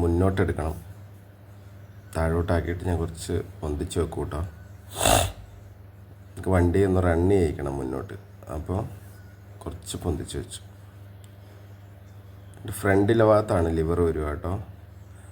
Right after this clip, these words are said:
ഫ്രണ്ട് ഭാഗത്ത് രണ്ട് ലിവർ കയ്യേൽ. അപ്പോൾ അത്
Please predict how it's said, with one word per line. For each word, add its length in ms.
ഫ്രണ്ട് 300
ഭാഗത്ത് 340
രണ്ട് 340
ലിവർ 220
കയ്യേൽ. 440
അപ്പോൾ 260
അത് 120